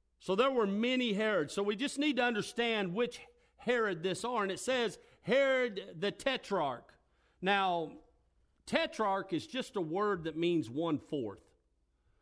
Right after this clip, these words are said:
So what it says is he was Herod, the ruler of one-fourth of something, to be honest, which makes no sense to me because we're only gonna look at three areas right here, but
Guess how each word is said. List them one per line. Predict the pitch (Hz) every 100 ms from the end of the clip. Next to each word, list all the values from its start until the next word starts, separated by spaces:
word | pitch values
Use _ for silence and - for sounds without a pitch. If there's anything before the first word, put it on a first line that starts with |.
| _ _ _ -
So | 202
what | 214 240
it | 208
says | - 262 254 196
is | 202 165
he | 247
was | 214 160
Herod, | 135 214 269 220 190 185 165
the | 165
ruler | 180 262 240 180 175
of | 170 135
one-fourth | 160 254 240 - 247 240 -
of | 147
something, | - 269 - 190 - - _ _ _
to | -
be | 180 190
honest, | 226 269 233 -
which | 196 -
makes | 214 196 202
no | 185
sense | - 233 226
to | -
me | 170 175
because | 170 180 147
we're | 175 180
only | 185 175
gonna | 170 160
look | 170 180 139
at | -
three | 156 160 151
areas | 147 127 110 98
right | 110 101
here, | 104 98 95 _ _ -
but | 123 123 113